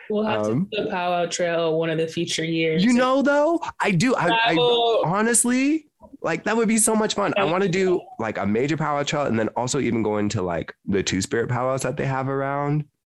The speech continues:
Speaker 1: I never
Speaker 2: Um,
Speaker 1: even heard of that.
Speaker 2: Oh my
Speaker 1: Yeah.
Speaker 2: gosh, they have them. Uh, they have Two Spirit powwows in different places. And another thing that I wanna hit up are black rodeos.
Speaker 1: Yeah.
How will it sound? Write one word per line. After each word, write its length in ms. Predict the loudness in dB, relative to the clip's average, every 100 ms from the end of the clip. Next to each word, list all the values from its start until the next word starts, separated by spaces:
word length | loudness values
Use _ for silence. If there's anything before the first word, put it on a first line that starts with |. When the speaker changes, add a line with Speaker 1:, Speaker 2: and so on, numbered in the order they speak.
| _ _ _ _
Speaker 1:
I 120 | -4 0
never 220 | 0 0
Speaker 2:
Um, 100 | 0
Speaker 1:
even 200 | -2 0
heard 160 | 0
of 120 | 2 2
that. 440 | 0 0 -2 -6
Speaker 2:
Oh 40 | -2
my 60 | 0
Speaker 1:
Yeah. 360 | 0 0 -2 -2
Speaker 2:
gosh, 320 | -2 -2 -2
they 100 | -2
have 380 | -2 0 0 0
them. 340 | 0 0 -2 -4 -10 -18 -6
Uh, 180 | -4 0
they 80 | 0
have 160 | 0
Two 140 | -2 -2
Spirit 260 | -2 -2
powwows 360 | -2 -4 -2 -2
in 40 | -2
different 260 | -2 -6
places. 560 | -2 -2 0 0 -2 -4 -10 -20 -20 _
And 540 | -2 0 2 2 2 0
another 260 | 0 0 0
thing 160 | -2 -2
that 60 |
I 40 | 0
wanna 200 | -2 -2
hit 120 | -2
up 180 | -2 -4 -4
are 140 | -4
black 400 | -4 -4 -4 -4
rodeos. 720 | -4 -2 -2 -4 -6 -8 -10 -16 _ _ _ -20 _ _ -8
Speaker 1:
Yeah. 600 | -2 0 0 0 -2 -4